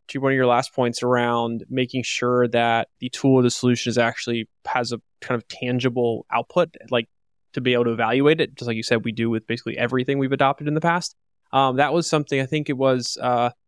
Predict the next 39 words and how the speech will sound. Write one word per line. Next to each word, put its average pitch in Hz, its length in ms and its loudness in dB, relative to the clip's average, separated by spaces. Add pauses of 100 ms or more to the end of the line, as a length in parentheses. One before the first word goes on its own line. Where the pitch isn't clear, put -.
(260)
was 139 60 -2
it 127 40 2
Marc 131 200 2
Andreessen, 135 720 0 (100)
uh, - 20 -6
Andreessen 123 500 -4
Horowitz, 127 300 0
they 123 80 -2
put 131 200 0
out 123 200 2
a 120 60 0
whole 117 380 0 (160)
thing 123 140 2
about 117 440 2 (200)
that 117 220 0 (160)
technology's 135 540 0
great. 120 460 -4 (520)
Um, 120 360 2
and 120 100 4
it's, - 140 -4 (180)
you 131 80 -2
know, 113 160 -2
it's 120 320 -6
cool 147 240 0
to 135 80 2
show 139 460 2 (200)
neat 135 320 0
things 143 340 2
that 135 140 0
your 135 60 -4
technology 135 480 0
can 123 140 -2
do, 135 180 2
but 143 100 2
if 123 60 2
it's 120 140 -2
not 127 180 0
providing 127 460 0
a 120 280 -2